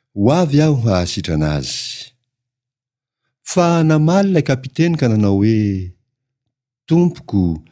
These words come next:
tsy mendrika hidiranao ambanin'ny tafitranoko aho, fa mitenena ihany de ho sitrana ny ankizy lahiko. Fa izaho koa mba lehilahy manan-dehibe ihany,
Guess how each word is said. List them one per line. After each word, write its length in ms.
tsy 260
mendrika 480
hidiranao 600
ambanin'ny 440
tafitranoko 760
aho, 340
fa 260
mitenena 520
ihany 560
de 240
ho 180
sitrana 540
ny 200
ankizy 340
lahiko. 520
Fa 180
izaho 300
koa 180
mba 160
lehilahy 460
manan-dehibe 580
ihany, 440